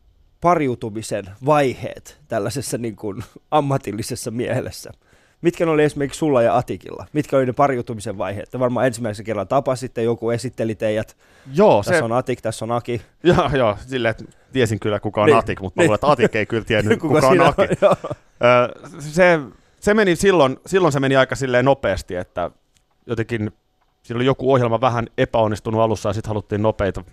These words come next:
Speaker 2: liikkeitä tehdä ja sit meidät ikään kuin vähän laitettiin vaan yhteen ja
Speaker 1: Joo.
Speaker 2: ruvettiin hommiin. Mutta sitten jos mä ajattelen myöhempiä aikoja Jussi Heikelän kanssa tuolla rokkiradiopuolella Cityssä ja Rockissa, tehtiin useampi vuosi aamuohjelmaa ja, ja nyt sit Tuomas Enbusken kanssa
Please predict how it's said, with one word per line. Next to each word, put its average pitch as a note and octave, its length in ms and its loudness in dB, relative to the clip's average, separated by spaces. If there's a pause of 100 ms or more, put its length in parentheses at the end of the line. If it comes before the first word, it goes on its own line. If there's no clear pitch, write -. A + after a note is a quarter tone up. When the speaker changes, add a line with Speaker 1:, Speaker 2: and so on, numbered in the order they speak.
Speaker 2:
liikkeitä F#2 460 -6
tehdä F#2 320 -6
ja F2+ 80 -4
sit G2 180 -8
meidät G2+ 180 -4
ikään F#2+ 220 -4
kuin - 100 -16
vähän F#2 180 -2
laitettiin F2+ 420 -4
vaan F2+ 160 -4
yhteen - 440 -8
ja - 160 -14
Speaker 1:
Joo. A#2 220 -10 (160)
Speaker 2:
ruvettiin G2+ 380 -2
hommiin. F2+ 420 0
Mutta C#3+ 280 -2
sitten C#3+ 260 0
jos A2+ 80 0
mä B2 80 0
ajattelen A#2+ 280 -2
myöhempiä A2+ 460 0
aikoja G2+ 260 0
Jussi A2 320 -4
Heikelän A2 400 0
kanssa F#2+ 320 -6
tuolla G2 220 -4
rokkiradiopuolella F#2 880 -4
Cityssä G2 420 -6
ja F#2 40 -4
Rockissa, G2+ 480 -4 (720)
tehtiin F#2+ 320 -6
useampi F#2+ 320 -4
vuosi F#2 260 -2
aamuohjelmaa F2 800 -2
ja, E2+ 240 -6
ja E2+ 80 -12
nyt F#2 140 -8
sit - 160 -12
Tuomas F#2 260 -2
Enbusken F2+ 460 -4
kanssa F2 380 -10